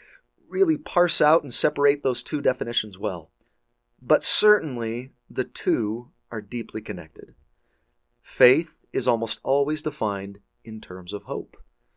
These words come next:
In fact, here in Ether twelve six, Moroni gives his definition of faith.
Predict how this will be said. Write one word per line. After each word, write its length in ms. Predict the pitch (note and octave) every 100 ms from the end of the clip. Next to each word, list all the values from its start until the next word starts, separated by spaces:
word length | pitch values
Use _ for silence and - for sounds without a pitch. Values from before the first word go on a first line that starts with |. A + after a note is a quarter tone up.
| _ _ _ _ _ _
In 120 | B2+
fact, 360 | A2 A#2 B2 -
here 200 | B2+ C3
in 60 | B2
Ether 200 | B2 A#2
twelve 280 | - A2+
six, 360 | - E3+ F3+ - _ - _ _
Moroni 640 | G#2 A2 F3+ F#3 G#2 G2+
gives 240 | G2 G#2+ -
his 200 | F#3+ D#3
definition 480 | F#2 - G2 - F#2+
of 80 |
faith. 420 | - - - _